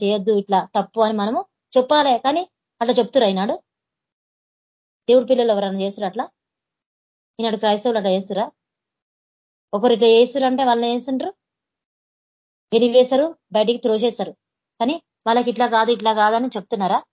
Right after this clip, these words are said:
ఎవరు చెప్తలేరు అట్లా. కానీ దేవుడు క్షమిస్తున్నాడు. మనం కూడా క్షమించాలి. మనకు కూడా క్షమాపణ అనే గుణం మనకు కూడా ఉండాలి. నాకు కొన్నిసార్లు అదే అది అనుకుంటా, కొన్నిసార్లు అనుకుంటా,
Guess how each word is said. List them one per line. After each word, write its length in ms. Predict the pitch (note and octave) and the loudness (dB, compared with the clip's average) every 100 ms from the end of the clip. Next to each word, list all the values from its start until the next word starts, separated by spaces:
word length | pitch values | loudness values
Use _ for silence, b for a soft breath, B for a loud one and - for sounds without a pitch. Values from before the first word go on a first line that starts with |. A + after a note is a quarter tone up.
| _ _ _ - | _ _ _ -12
ఎవరు 260 | G3+ A3+ C#4+ | -6 -4 -4
చెప్తలేరు 460 | A#3+ - A3+ A#3+ | -6 -6 -4 -4
అట్లా. 180 | G3 E3 - _ _ _ - | -6 -10 -14 _ _ _ -8
కానీ 120 | A3 | -4
దేవుడు 320 | F#3+ G#3 A3 | 2 4 4
క్షమిస్తున్నాడు. 720 | G#3+ G3+ G3 G3+ G#3 F#3+ F3 - _ _ _ _ - F#3+ | 0 -2 -2 -4 -4 -6 -6 -12 _ _ _ _ -8 -2
మనం 220 | G3 G3+ | -2 -2
కూడా 260 | G3 G3 | -4 -6
క్షమించాలి. 720 | A#3+ - F#3 F#3 F#3+ F#3+ F3+ - _ _ _ _ F#3+ | -4 -4 -2 -2 -4 -4 -4 -6 _ _ _ _ -2
మనకు 200 | G3 G3+ | 0 0
కూడా 140 | G#3+ | 0
క్షమాపణ 440 | G#3+ G3+ F#3+ G3 F3+ | 0 -2 -2 -2 -2
అనే 260 | A3 D4+ _ _ _ _ _ _ _ _ - | -2 -4 _ _ _ _ _ _ _ _ -2
గుణం 240 | G3+ G#3+ A3 | 2 2 2
మనకు 240 | G3+ G3 | 0 0
కూడా 280 | G3 B3 D4+ - _ - | 0 -2 -4 -14 _ -4
ఉండాలి. 400 | G3 A3 G#3+ - _ _ _ _ _ _ - | 0 0 -2 -8 _ _ _ _ _ _ -10
నాకు 120 | G3+ G3+ | -6 -2
కొన్నిసార్లు 340 | G#3+ A3 A3 | -2 0 2
అదే 340 | G3 A#3+ A#3 | 2 2 2
అది 180 | G3+ G3 - _ B - | 0 -2 -8 _ B -4
అనుకుంటా, 300 | G#3 A3+ A#3+ | -2 2 2
కొన్నిసార్లు 340 | A#3 G#3+ G#3 | 2 0 -2
అనుకుంటా, 440 | G3+ G3 G3+ G#3+ | -2 -2 -2 -2